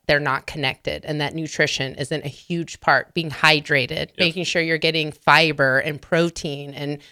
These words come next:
Speaker 1: carbs to help fuel your body and recover. So I think it's really important that you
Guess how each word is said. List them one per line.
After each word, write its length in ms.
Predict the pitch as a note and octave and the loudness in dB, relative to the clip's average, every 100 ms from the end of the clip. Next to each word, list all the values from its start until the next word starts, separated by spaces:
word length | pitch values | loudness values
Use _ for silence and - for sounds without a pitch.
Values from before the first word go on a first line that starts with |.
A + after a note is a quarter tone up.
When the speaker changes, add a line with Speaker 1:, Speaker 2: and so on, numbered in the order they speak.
| _ | _
Speaker 1:
carbs 580 | - E3+ D#3+ D3 C#3+ - - | 2 8 8 8 2 -6 -6
to 100 | C#3+ | -4
help 240 | D3 _ | -4 _
fuel 360 | - F3+ E3 D#3 | -10 -4 -2 -2
your 200 | D3 C#3+ | -4 -2
body 360 | D3+ D3 C#3 | 0 0 -2
and 200 | C3 C3+ - | -6 -10 -12
recover. 580 | C#3+ - F3 E3 D3 - | -10 -2 0 0 -4 -6
So 280 | - C#3+ C#3 - _ - | -2 -2 -4 -14 _ -6
I 20 | |
think 160 | E3+ E3 | -4 -4
it's 160 | D#3 | -6
really 180 | E3+ D3+ | -6 -8
important 440 | D3+ - D3+ C3+ - | -8 -12 -12 -12 -8
that 160 | - | -8
you 240 | C#3+ C3 | -8 -12